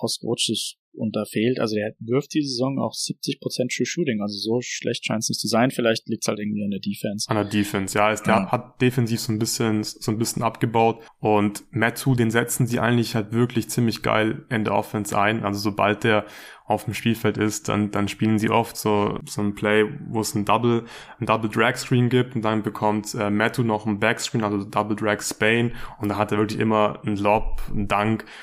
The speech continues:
Speaker 2: und da machen sie relativ viel, dass er einfach als, als Rollman beziehungsweise Cutter eingesetzt wird und es klappt halt und defensiv ist er ziemlich aktiv, deswegen glaub ich, äh, gibt er dir dann ein besseres Gesamtpaket aus, äh, Defense und, und Offense als Holmes, aber es ist schon ein bisschen verwunderlich, dass Holmes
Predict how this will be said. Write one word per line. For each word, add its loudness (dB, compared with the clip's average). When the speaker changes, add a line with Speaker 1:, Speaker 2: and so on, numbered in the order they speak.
Speaker 2:
und 2
da 2
machen 4
sie 2
relativ 2
viel, 0
dass 0
er 2
einfach -2
als, 0
als -2
Rollman 2
beziehungsweise -2
Cutter -2
eingesetzt 0
wird 0
und 0
es -2
klappt 0
halt 2
und 0
defensiv 2
ist -4
er 2
ziemlich 0
aktiv, -2
deswegen -2
glaub 2
ich, -2
äh, 0
gibt -4
er 0
dir -4
dann 2
ein 0
besseres 0
Gesamtpaket -2
aus, -2
äh, -4
Defense -4
und, -4
und -2
Offense -2
als -4
Holmes, 2
aber 2
es 0
ist -2
schon 2
ein -6
bisschen -2
verwunderlich, 0
dass -4
Holmes -2